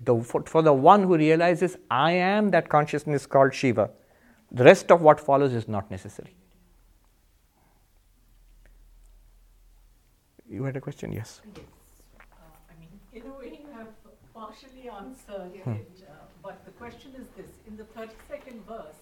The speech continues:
Speaker 2: <coughs> one gets the impression that Gaudapada is saying,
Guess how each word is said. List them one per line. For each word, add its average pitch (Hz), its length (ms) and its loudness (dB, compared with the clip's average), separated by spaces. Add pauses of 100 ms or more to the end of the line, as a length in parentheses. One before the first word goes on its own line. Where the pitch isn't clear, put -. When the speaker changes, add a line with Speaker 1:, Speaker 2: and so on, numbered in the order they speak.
(480)
Speaker 2:
<coughs> 196 220 -16
one 208 160 -18
gets 220 260 -18
the 254 140 -20
impression 190 540 -20
that 180 240 -20
Gaudapada 190 580 -16
is 196 60 -20 (120)
saying, 190 320 -20